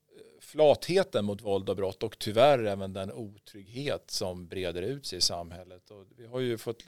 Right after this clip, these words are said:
lära oss ett nytt ord det här året, nämligen det här med bostadsrån. Ehm, att man blir rånad i det egna hemmet av blomsterbudet eller av paketfirman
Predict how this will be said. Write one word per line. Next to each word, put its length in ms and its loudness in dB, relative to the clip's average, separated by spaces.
lära 200 0
oss 120 -2
ett 120 -4
nytt 260 -8
ord 140 -4
det 60 -6
här 180 -4
året, 280 -6
nämligen 220 -16
det 60 -20
här 60 -20
med 140 -20
bostadsrån. 1000 -6
Ehm, 500 -8
att 160 -20
man 300 -8
blir 140 2
rånad 400 2
i 40 -2
det 60 0
egna 220 -2
hemmet 540 -2
av 140 0
blomsterbudet 1040 -2
eller 120 -2
av 120 0
paketfirman 1800 -2